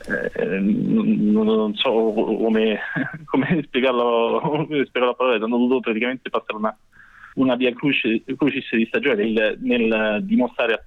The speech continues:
tutti di essere una squadra nuova, se, o per via più che mai. In effetti in stagione regolare,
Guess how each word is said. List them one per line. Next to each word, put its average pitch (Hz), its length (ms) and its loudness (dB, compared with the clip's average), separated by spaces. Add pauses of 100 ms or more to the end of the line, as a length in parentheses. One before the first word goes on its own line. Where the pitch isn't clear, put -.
tutti 113 480 -2
di 101 160 0
essere 110 320 -2
una 98 160 -2
squadra 104 720 0 (420)
nuova, 107 380 0
se, - 120 -16 (340)
o 117 100 -4
per 117 140 -4
via 113 260 0
più - 160 -8
che - 180 -4
mai. 120 400 0
In 98 140 -4
effetti 104 380 -4
in 101 80 -6
stagione 110 320 -2
regolare, 110 640 0